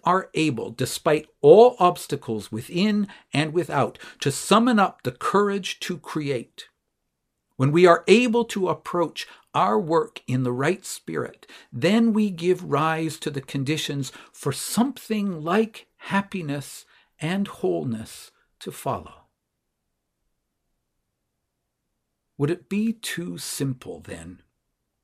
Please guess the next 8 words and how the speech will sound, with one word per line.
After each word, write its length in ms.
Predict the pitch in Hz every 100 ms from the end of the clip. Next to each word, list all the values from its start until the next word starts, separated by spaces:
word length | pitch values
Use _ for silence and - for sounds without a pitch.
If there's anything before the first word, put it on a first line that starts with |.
| _ _ _ _ _ _ _ _ _ _ _
In 100 | 127
the 60 | 123
face 500 | - 147 147 139 -
of 220 | 156 151
the 100 | 143
self-doubt, 1200 | 135 - 135 143 - - 117 120 123 _ - - _ _ _
the 60 | -
fear, 720 | - 139 143 127 117 107